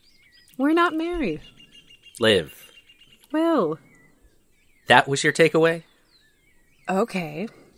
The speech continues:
Speaker 1: Marrying the wrong person assumes there's a right person. If you're happy,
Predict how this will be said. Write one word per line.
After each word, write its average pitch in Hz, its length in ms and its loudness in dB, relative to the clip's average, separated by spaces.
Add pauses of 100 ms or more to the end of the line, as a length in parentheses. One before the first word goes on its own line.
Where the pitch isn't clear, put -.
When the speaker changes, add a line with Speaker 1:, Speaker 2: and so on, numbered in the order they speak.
(640)
Speaker 1:
Marrying 190 460 2
the 240 100 0
wrong 214 300 2
person 190 580 -2 (140)
assumes 196 1000 0 (200)
there's 185 280 -2
a 180 100 -4
right 214 340 -2 (100)
person. - 380 -14 (1120)
If - 180 -2
you're 254 140 4
happy, 175 560 6